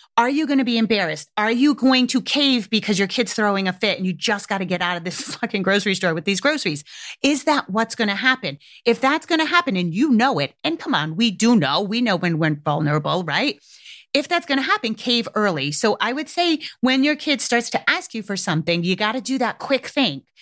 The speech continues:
and then make it a yes, make it a maybe, or make it a no. And then you have to deal with the no fallout. So when you do choose these hard no's, let them know. Go ahead,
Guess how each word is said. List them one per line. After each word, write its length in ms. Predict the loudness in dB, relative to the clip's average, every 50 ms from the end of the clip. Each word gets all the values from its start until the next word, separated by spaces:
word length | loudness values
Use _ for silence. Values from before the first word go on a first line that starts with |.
| -20 -20 -14 -6 -4
and 200 | -2 -2 0 0
then 380 | 0 0 0 -2 -4 -6 -8 _ _ _ _ _ _ 2
make 260 | 4 4 4 2 0
it 60 | -2
a 40 | -2
yes, 460 | 0 2 2 2 2 2 0 -4 -12 -14 -18 -20 _ -6
make 240 | -4 -2 -2 0 0
it 80 | 0
a 40 | 2
maybe, 540 | 4 4 4 2 2 2 0 -2 -2 -4 -6 -14 _ _ -2
or 100 | 0 2
make 260 | 2 2 0 -2 -2
it 80 | -2 -2
a 60 | 0
no. 320 | 0 0 0 0 -2 -2 -4 -2
And 140 | 0 0 0
then 140 | 0 0
you 120 | -2 -2 -2
have 240 | 0 0 -2 -2 -2
to 80 | -6 -8
deal 240 | -6 -4 -4 -4
with 140 | -4 -6 -2
the 100 | 0 0
no 320 | 2 2 2 0 0 -2 -4
fallout. 480 | -4 -2 -2 0 0 -2 -4 -4 -4
So 140 | -2 -2 0
when 180 | 0 -2 -2 -2
you 100 | -4 -4
do 280 | -2 2 2 2 4
choose 360 | 2 0 0 0 0 0 0
these 200 | 0 0 0 0
hard 280 | 0 -2 -2 -2 -2 -2
no's, 580 | -2 0 2 2 0 0 -2 -2 -2 -4 -4 -6 _ -18 _ _ -20 _ _ -2
let 220 | 0 0 0 2 2
them 120 | 0 0
know. 200 | 0 0 0 0
Go 120 | 0 0 -2
ahead, 240 | 0 0 -2 -4